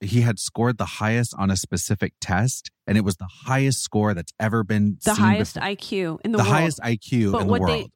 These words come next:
Speaker 2: what people didn't know was this was way before they required you to be in person, to, like, you test in person.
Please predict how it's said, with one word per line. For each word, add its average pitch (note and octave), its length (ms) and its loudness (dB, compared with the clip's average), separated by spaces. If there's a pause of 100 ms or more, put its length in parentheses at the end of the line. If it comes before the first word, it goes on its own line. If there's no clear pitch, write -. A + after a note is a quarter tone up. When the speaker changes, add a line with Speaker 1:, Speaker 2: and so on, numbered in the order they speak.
Speaker 2:
what A3 420 -4
people B3+ 280 -4
didn't F#3+ 260 -6
know G3+ 520 -2
was F#3+ 380 -4
this - 240 -6
was A3+ 200 -4
way G3+ 400 -2
before F#3+ 840 -4 (180)
they G3+ 340 -4
required G3+ 680 -4
you G#3+ 140 -6
to F#3+ 80 -8
be F#3 180 -4
in G3 260 -4
person, G#3 800 -4
to, - 120 -4
like, F#3 220 -4
you G#3 80 -4
test F#3+ 400 -4
in F#3+ 120 -4
person. G3+ 500 -4